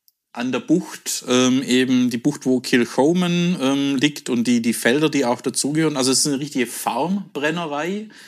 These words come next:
Ähm, da gehören Felder dazu. Die bauen auch selber eben Gerste an dort.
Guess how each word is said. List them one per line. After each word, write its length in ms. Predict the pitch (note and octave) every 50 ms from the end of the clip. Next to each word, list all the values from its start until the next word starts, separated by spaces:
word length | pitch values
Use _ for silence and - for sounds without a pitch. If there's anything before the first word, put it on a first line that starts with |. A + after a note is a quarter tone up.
| - - - _ _ _ -
Ähm, 360 | C3+ C3 C3 B2+ B2+ C3 C3 B2+
da 140 | C3 C3
gehören 380 | B2+ B2 B2 A#2 C3 B2+ B2 A#2+
Felder 340 | A#2 - C#3+ D#3 D#3 D#3 D#3+
dazu. 280 | D3+ D#3 D#3 - - D3
Die 100 | C#3 B2
bauen 340 | - C3 B2 C#3 C#3 C#3 C3+
auch 140 | B2 A#2
selber 380 | - - B2+ A#2+ C3 B2 C3 B2+
eben 260 | A2 A#2 A#2 A#2 A#2
Gerste 460 | A2 A2+ A2 A2 A2 - - - -
an 200 | - B2+ E3 F#3+
dort. 380 | F#3 F3 E3+ F3+ F#3 F#3 - -